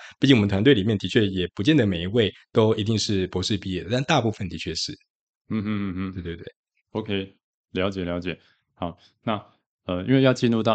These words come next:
Speaker 2: nvidia这么好的公司，那当然就是，呃，之前的训练，哦，必须这个也没办法少了。哦，那像nvidia在这几年股，股价飙涨嘛，那，呃，市值已经突破了一兆美-，一兆美元嘛。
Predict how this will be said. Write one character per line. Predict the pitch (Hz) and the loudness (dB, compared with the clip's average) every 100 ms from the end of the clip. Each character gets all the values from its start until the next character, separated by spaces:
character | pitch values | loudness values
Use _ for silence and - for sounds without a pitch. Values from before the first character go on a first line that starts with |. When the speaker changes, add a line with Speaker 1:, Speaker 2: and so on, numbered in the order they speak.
| 113 | 0
Speaker 2:
nvidia | 117 117 104 92 87 | 2 2 2 0 0
这 | 107 | -2
么 | 92 | -2
好 | 90 | -4
的 | 80 87 | -8 -2
公 | 101 101 | 0 0
司， | 98 92 90 | -2 -2 0
那 | 90 | 0
当 | 90 98 | 0 0
然 | 90 | 0
就 | 90 | -2
是， | 95 90 90 | -2 -2 -2
呃， | 92 82 87 - _ | -4 -4 -8 -12 _
之 | - | 0
前 | 113 95 | 2 2
的 | 92 | 2
训 | - 104 | 4 4
练， | 101 90 | 4 2
哦， | 90 85 _ _ _ | 0 -4 _ _ _
必 | - 107 | -2 0
须 | 95 - 95 92 | 0 0 0 0
这 | 95 | -2
个 | 87 82 | -4 -4
也 | 87 82 | -4 0
没 | 92 | 4
办 | 95 113 | 6 4
法 | 104 | 2
少 | - 90 | 2 0
了。 | - 107 _ _ _ - | -2 -8 _ _ _ -6
哦， | 82 | 2
那 | 135 131 | 2 4
像 | 156 - | 2 4
nvidia | 143 151 151 113 90 | 4 6 6 6 4
在 | - 117 | 4 4
这 | 101 139 | 6 6
几 | - 92 | 6 2
年 | 85 87 90 | 0 0 -4
股， | 87 85 - _ | -4 -4 -6 _
股 | 92 82 | 0 2
价 | 110 95 | 2 2
飙 | - 98 101 | 4 4 4
涨 | - 92 | 2 -2
嘛， | 104 104 - _ _ | -4 -8 -12 _ _
那， | 127 120 110 - - _ _ _ | 0 2 0 -10 -20 _ _ _
呃， | 101 92 | -2 -2
市 | 90 - 143 | -2 0 2
值 | - | 2
已 | 87 | 2
经 | 107 | 2
突 | 107 95 | 4 2
破 | 98 104 | 8 8
了 | 95 | 6
一 | 98 | 4
兆 | - 107 | 6 6
美-， | 90 85 90 _ _ | 6 2 -4 _ _
一 | - | -2
兆 | 104 151 113 | 6 6 6
美 | 95 85 | 4 0
元 | 82 98 | -2 -4
嘛。 | - - | -4 -6